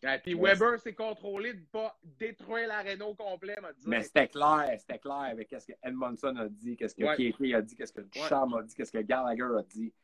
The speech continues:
Speaker 2: C'était clair que, tu sais, euh, ce, ce sera pas un simple match de hockey normal, mais qu'il revienne puis que les deux clubs s'affrontent, là.
Speaker 1: Puis là, aux Canadiens de répondre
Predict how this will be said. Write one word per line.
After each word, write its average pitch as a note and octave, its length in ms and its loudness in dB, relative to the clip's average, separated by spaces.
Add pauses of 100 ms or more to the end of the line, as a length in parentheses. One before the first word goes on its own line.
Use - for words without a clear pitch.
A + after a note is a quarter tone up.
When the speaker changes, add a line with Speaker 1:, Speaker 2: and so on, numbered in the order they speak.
(520)
Speaker 2:
C'était - 280 -4
clair A#2+ 360 6
que, - 120 -6
tu - 40 -14
sais, A#2+ 380 -4 (540)
euh, - 300 -14
ce, G#2+ 120 -6
ce - 340 -6
sera C3+ 220 6
pas D#3 220 8
un B2+ 160 2
simple C3 340 -6
match A#2+ 260 -8
de A#2 60 -8
hockey A2 320 -4
normal, G#2 480 -10
mais F#2+ 100 -16
qu'il G2+ 220 -16
revienne G#2 380 -14
puis - 100 -20
que G#2 80 -16
les F#2 140 -18
deux F#2+ 140 -14
clubs F#2+ 180 -18
s'affrontent, F#2 340 -12 (160)
là. - 60 -20 (680)
Speaker 1:
Puis A#2+ 80 -12
là, D#3+ 380 6
aux D#3 160 2
Canadiens F3 480 2
de F3+ 60 2
répondre E3+ 680 -4